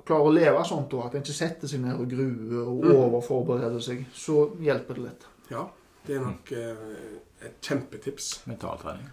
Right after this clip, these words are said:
Speaker 2: Mentaltrening.
Speaker 3: Mm.
Speaker 1: Ja, det
Speaker 2: Mhm.
Speaker 1: synes jeg, eh, har funket bra for min del, og det er ikke alltid en får det til, men, eh, det hjelper.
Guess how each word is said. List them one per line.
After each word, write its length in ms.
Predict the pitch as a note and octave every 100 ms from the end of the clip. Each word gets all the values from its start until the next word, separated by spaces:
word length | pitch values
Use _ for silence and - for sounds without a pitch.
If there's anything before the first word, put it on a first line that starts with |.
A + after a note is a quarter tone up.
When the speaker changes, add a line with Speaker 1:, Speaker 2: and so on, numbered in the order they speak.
| - -
Speaker 2:
Mentaltrening. 600 | E3 C#3+ A2+ - G2+ -
Speaker 3:
Mm. 140 | E3+ C#3
Speaker 1:
Ja, 120 | C#3+ - _ -
det 120 | E3
Speaker 2:
Mhm. 300 | F#3 F#3+ F#3
Speaker 1:
synes 280 | - F#3+ E3+
jeg, 240 | D3 C3+
eh, 100 | C3+ C3 C#3 D3+
har 120 | D3
funket 360 | - D3 C#3
bra 160 | C3 B2
for 120 | C3+
min 180 | C#3 B2+
del, 220 | D3+ A3
og 260 | F3+ D3+ D3
det 60 | C3+
er 20 |
ikke 140 | D3+
alltid 100 | B2+ C3+
en 60 |
får 220 | B2+ C3+ C3
det 100 | G#3+
til, 100 | A#3
men, 300 | E3 D#3+ D#3+
eh, 300 | D#3+ D#3+ D#3
det 100 | D#3+
hjelper. 300 | C3 B2 C#3+